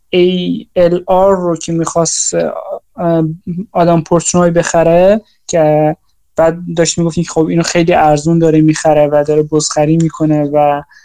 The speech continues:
ام، از این داستانا. بعد یه، یه سری ویدیو برام فرستادین، تو گروه هم گذاشتین، یعنی تو گروه گذاشتین دیدم که در مورد این بود که خب این سیستم مدیریت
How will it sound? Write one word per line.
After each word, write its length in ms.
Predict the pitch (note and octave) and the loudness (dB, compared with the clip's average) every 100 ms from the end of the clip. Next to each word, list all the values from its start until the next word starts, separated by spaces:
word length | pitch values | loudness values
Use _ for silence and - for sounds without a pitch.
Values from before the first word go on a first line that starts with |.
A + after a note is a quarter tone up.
| _ - - D3 | _ -16 -10 -4
ام، 840 | C#3+ C#3 C#3 C#3 C#3 - G3 A3+ _ _ | -2 -2 -4 -4 -4 -6 -8 -14 _ _
از 260 | - E3+ D#3+ | -6 -2 0
این 80 | E3 | 0
داستانا. 380 | E3 D#3 E3 E3 | 0 0 -2 2
بعد 200 | F3 F3+ | 2 4
یه، 200 | F3+ F3+ - | 2 0 -2
یه 140 | F3 | -2
سری 240 | E3+ F#3+ F#3 | 0 2 2
ویدیو 320 | E3 D#3+ F#3 | 2 2 2
برام 240 | F3+ D#3+ | 4 2
فرستادین، 720 | D#3 D#3+ D3+ - D#3 D#3 D#3 D#3 | 0 0 0 0 0 2 0 0
تو 120 | D#3 | -6
گروه 280 | D#3+ E3 E3 | -2 2 2
هم 120 | D#3+ | 2
گذاشتین، 500 | D#3 D#3+ - D#3+ D#3+ | -2 -4 -6 -6 -2
یعنی 280 | D#3 D#3 D#3+ | -2 -2 -4
تو 100 | D3+ | -8
گروه 160 | D#3 D#3 | -4 -2
گذاشتین 340 | D#3 D3+ D#3+ | -2 -4 -6
دیدم 260 | D3+ D#3 D#3 - - _ | -4 -4 -6 -12 -20 _
که 100 | E3 | -2
در 180 | D#3+ D#3+ | 2 2
مورد 180 | E3 F3 | 2 0
این 120 | F3+ | 0
بود 140 | F3 | -2
که 320 | - F3+ F3 F3 _ _ _ | 0 2 2 -2 _ _ _
خب 300 | - D#3+ E3 | -4 -4 -4
این 260 | A#3+ F3 F3 | -2 0 0
سیستم 600 | F3 - D#3 - E3+ E3+ | -2 -6 -6 -2 0 2
مدیریت 720 | F3 E3 D#3 D#3 D#3+ D#3+ D#3+ | 2 2 2 2 2 0 0